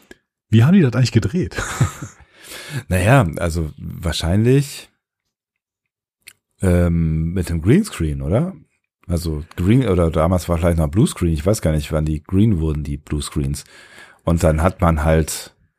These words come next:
Speaker 2: das Stück vom Park da drauf projiziert.
Speaker 1: Also heute könnte das ja jeder Teenager digital mit DaVinci Resolve, Premiere oder CapCut oder was auch immer für eine Filmbearbeitungssoftware machen.
Speaker 2: Klar,
Speaker 1: Ne?
Speaker 2: ja.
Speaker 1: Die Effekte des Films hier wurden ja von Industrial Light and Magic gemacht, das
Speaker 2: Ja.
Speaker 1: wissen wir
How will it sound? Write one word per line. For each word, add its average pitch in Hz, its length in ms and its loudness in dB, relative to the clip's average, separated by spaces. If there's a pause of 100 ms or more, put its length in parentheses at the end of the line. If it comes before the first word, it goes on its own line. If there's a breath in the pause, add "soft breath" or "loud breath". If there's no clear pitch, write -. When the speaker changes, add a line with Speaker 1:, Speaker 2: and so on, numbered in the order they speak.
(360)
Speaker 2:
das - 280 -2
Stück - 240 -2
vom 80 240 -2
Park 76 420 -2
da 92 100 2
drauf 135 300 0
projiziert. 73 720 -2 (1300 loud breath)
Speaker 1:
Also 120 200 6
heute 170 240 6
könnte 160 260 2
das 139 140 0
ja 135 60 2
jeder 131 240 2
Teenager 117 400 0
digital 107 420 -2
mit 104 240 -2
DaVinci 98 340 -2
Resolve, 95 520 -4
Premiere 95 440 -6
oder 90 140 -4
CapCut 98 360 -6
oder 95 100 -4
was 110 140 0
auch 127 60 0
immer 151 180 4
für - 160 -2
eine 127 120 0
Filmbearbeitungssoftware 120 920 -2
machen. 90 360 -6 (180)
Speaker 2:
Klar, - 340 2
Speaker 1:
Ne? - 120 0
Speaker 2:
ja. 95 100 0 (1800 loud breath)
Speaker 1:
Die 110 240 -2
Effekte 147 360 0
des 127 160 2
Films 220 400 4
hier 180 380 4
wurden 175 280 4
ja 160 180 4
von 143 220 0
Industrial 131 460 2
Light 110 160 2
and 110 100 4
Magic 90 320 0
gemacht, - 320 -12
das 107 120 -2
Speaker 2:
Ja. 87 60 -2
Speaker 1:
wissen 71 200 -6
wir 64 80 -14